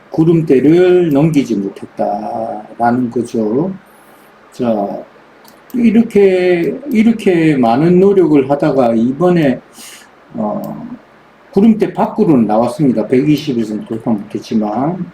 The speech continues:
어, 그래서 천구백 원 정도, 그 다음에 이천이백 원 정도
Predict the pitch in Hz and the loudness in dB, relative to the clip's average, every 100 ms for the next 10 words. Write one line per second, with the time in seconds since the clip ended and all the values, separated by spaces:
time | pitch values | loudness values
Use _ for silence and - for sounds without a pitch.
0 | - - 113 113 - 139 151 - 143 143 | -14 -12 -12 -12 -10 -4 -4 0 0 0
1 | - - - - - - - _ - - | -4 -20 -20 -20 -20 -20 -20 _ -14 -2
2 | 202 202 185 196 196 214 208 196 185 185 | 2 2 0 0 2 4 4 4 2 0
3 | 175 143 139 135 123 113 120 143 185 214 | 0 2 2 2 2 4 4 4 4 2
4 | - - - - _ _ _ _ - _ | -4 -18 -20 -20 _ _ _ _ -20 _
5 | _ - - - _ 156 165 165 165 156 | _ -20 -20 -20 _ -10 -2 0 2 4
6 | 156 156 156 151 143 127 - - 185 180 | 4 4 2 0 -2 -4 -6 0 2 4
7 | 143 120 151 180 185 185 147 123 113 107 | 2 4 4 4 2 2 2 2 2 2
8 | 98 | 2